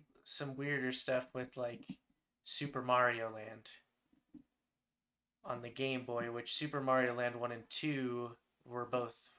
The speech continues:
Mario games on the Game Boy, but then the third game was Super Mario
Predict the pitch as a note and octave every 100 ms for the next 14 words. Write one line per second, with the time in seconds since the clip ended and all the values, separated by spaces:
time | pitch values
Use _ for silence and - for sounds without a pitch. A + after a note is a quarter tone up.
0 | - B2+ C3 C3 B2 A#2+ A#2 B2 A#2 A#2+
1 | A2+ A#2 C#3 C#3 B2+ A#2+ A#2 A2+ A2+ -
2 | - _ _ _ - - B2+ B2+ A#2+ B2
3 | C3 _ _ _ - B2+ B2+ D#3 D#3 D3
4 | C3 B2 A#2+ A#2 A#2 A#2+ A#2 - C3+ C3
5 | A#2+ B2 A#2+ A#2 A#2 -